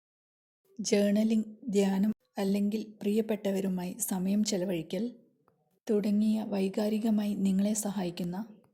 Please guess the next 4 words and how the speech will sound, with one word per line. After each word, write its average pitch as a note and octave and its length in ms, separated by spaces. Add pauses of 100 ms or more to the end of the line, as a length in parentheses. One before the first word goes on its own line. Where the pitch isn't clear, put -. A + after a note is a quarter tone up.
(840)
പ്രവർത്തനങ്ങളിൽ A3 840 (180)
പതിവായി G3+ 380
ഏർപ്പെടുക. F#3 600 (1700)
വികാരങ്ങൾ A3 680